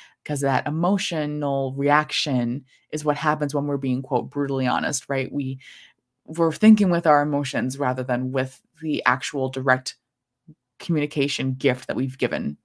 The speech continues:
ourselves with Mercury in Aries. So hold your tongue when appropriate. <laughs> Don't think that everything you have to say is worthy of being said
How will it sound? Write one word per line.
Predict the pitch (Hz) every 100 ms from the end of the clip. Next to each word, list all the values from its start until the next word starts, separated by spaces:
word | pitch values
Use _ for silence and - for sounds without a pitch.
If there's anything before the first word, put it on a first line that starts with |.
| _ -
ourselves | 151 - - -
with | - -
Mercury | 147 151 147 147
in | - 135
Aries. | - - - - _ _ - - - -
So | 131
hold | - 185 214 240
your | 226 233
tongue | 226 208 202
when | 196
appropriate. | 190 190 180 214 269 - - - 277 - 285 254 247
<laughs> | 233 220 - 311 311 226 170
Don't | 165 147 - -
think | 165 147 - 139
that | 127 -
everything | 160 165 165 156 156
you | 160
have | 147 143
to | 151
say | - 135 131 131
is | 139 143 127
worthy | 139 143 135 127
of | 135 135
being | 127 139
said | - 226 208 214